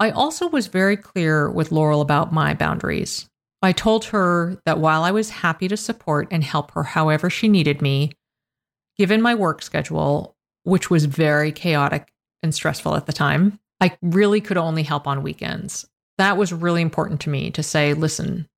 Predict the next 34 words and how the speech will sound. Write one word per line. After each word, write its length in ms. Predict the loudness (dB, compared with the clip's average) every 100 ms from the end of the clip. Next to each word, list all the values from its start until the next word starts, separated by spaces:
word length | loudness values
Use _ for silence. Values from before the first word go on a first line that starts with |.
| _
this 240 | 0 2 4
needs 300 | 4 2 0
to 80 | 2
be 560 | 2 4 4 2 -2 _ -2
a 100 | -2
collective 880 | 2 2 2 0 0 0 0 -6 -18 _ -10
experience. 800 | -6 0 4 4 4 2 0 -8 -8
If 160 | -4
I'm 120 | -2 -2
gonna 140 | -2
help, 380 | 0 -2 -2 _ _
I 60 | -4
need 340 | -2 -4 -6
to 420 | -2 0 0 -2 -4
do 160 | -2 0
it 60 |
on 120 | 0 2
my 140 | 0
terms 320 | 0 -2 -2
too." 240 | 0 -2 -2 -6 _ _ _ _
And 180 | 4 4
I 140 | 4
was 240 | 2 2 0
really 160 | 0
impressed. 600 | 0 -2 -2 -2 -4 -12 -14 -4
Laurel 380 | 0 2 0 _
totally 440 | -12 -6 -4 -2
respected 480 | -2 -2 -4 -4 0
those 160 | 0 2
boundaries, 760 | 0 0 2 2 2 0 -4 0
and 100 | 2
it 60 |
was 160 | 2 0
great. 300 | 0 -2 -4